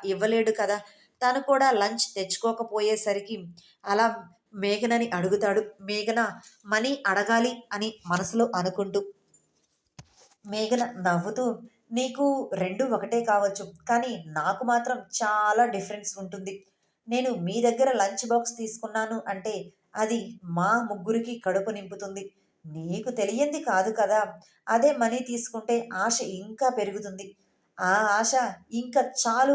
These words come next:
అనటంతో ఆగిపోతుందా అంటే అది లేదు,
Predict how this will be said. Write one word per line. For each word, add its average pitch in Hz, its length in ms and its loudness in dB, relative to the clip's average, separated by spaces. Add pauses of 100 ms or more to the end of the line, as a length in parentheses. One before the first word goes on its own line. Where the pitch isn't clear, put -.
(120)
అనటంతో 214 720 -2
ఆగిపోతుందా 226 800 2
అంటే 214 500 -4 (240)
అది 180 280 2
లేదు, 214 340 2